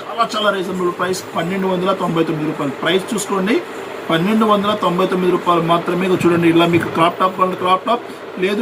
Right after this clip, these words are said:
అటాచ్ చేసుకుంటే ఫుల్ ఫ్రాక్ వస్తుంది. దీంట్లో వచ్చేసి మనకి టూ కలర్స్ అండి, టూ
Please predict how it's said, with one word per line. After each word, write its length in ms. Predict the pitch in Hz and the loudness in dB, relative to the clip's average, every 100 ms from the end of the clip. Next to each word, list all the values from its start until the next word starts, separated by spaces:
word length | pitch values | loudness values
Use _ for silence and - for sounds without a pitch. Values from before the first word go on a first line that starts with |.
| 214 | -2
అటాచ్ 220 | 196 202 202 | 0 -2 -2
చేసుకుంటే 340 | - 196 220 - | -6 -4 -4 -2
ఫుల్ 160 | 208 190 | -2 2
ఫ్రాక్ 200 | 196 165 165 | 0 0 -2
వస్తుంది. 220 | 135 139 135 180 | -4 -6 0 2
దీంట్లో 240 | 214 220 214 | 2 2 2
వచ్చేసి 220 | 214 202 202 | 2 0 0
మనకి 240 | 190 233 254 - - - - - | 0 0 -2 -6 -10 -10 -8 0
టూ 100 | 220 247 | 4 4
కలర్స్ 260 | 240 214 190 | 2 0 0
అండి, 140 | 151 139 | -2 -2
టూ 80 | 185 | 0